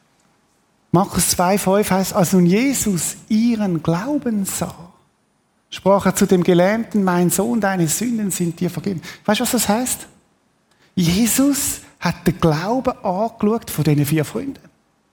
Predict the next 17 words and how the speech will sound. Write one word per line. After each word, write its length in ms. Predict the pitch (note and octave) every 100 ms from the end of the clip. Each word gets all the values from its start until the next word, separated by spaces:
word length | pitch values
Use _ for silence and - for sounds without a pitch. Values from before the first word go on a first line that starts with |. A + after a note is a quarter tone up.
| _ _ _ _ - - -
Jesus 420 | A#3+ C#4 C#4+ -
hat, 140 | G3+ - - - _ _ _ _
das 160 | - B3
hat 180 | C4+ G#3+
Jesus 300 | G3 D#3 -
beeindruckt. 600 | F#3+ C#4 D4+ C#4 - - _ _ - -
Das 180 | - C4+
hat 140 | C4
Jesus 280 | C4 B3+ G#3+
beeindruckt, 460 | - B3 C#4 C#4+ -
dass 160 | A3+
die 160 | - A#3
vier 400 | - A3 A#3+ C#4+
den 140 | C#4
Glauben 500 | G#3 G3+ A3+ C4+ C4+
gehabt 300 | - G3 B3+ A3+
haben, 260 | B3+ D#4